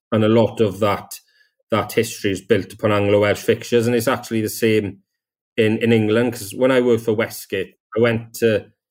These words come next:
to a press conference in Gloucester. I think it was something to do with Ed Slater. It was in the summer, about two year, eighteen months ago. I walked in, into the reception, went upstairs, and they had Gloucester's top ten victories,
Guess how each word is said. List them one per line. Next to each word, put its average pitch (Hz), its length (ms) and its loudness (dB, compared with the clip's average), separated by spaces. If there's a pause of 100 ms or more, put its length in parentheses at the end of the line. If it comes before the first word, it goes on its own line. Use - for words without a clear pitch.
(180)
to 113 100 4
a 104 40 2
press 117 320 -2
conference 98 360 -4
in 101 100 -4
Gloucester. 90 580 -4
I - 520 -20
think 107 160 -2
it 107 60 0
was - 180 -4
something 110 200 0
to 98 100 -2
do 104 100 0
with 101 100 2
Ed 101 200 2
Slater. 92 640 0
It 101 80 -2
was 101 120 -2
in 110 100 0
the 107 60 0
summer, 95 380 0
about 92 240 0
two 104 200 -2
year, 98 260 0
eighteen 101 280 -2
months 101 240 -2
ago. 98 120 0
I 98 60 2
walked 117 460 2 (640)
in, 117 280 -2
into 110 300 0
the 101 40 0
reception, 101 480 -2
went 110 160 2
upstairs, 92 600 -2 (240)
and 104 120 0
they 107 40 2
had 104 140 2
Gloucester's 107 540 -2
top - 340 -2
ten 107 360 -2
victories, 113 640 -2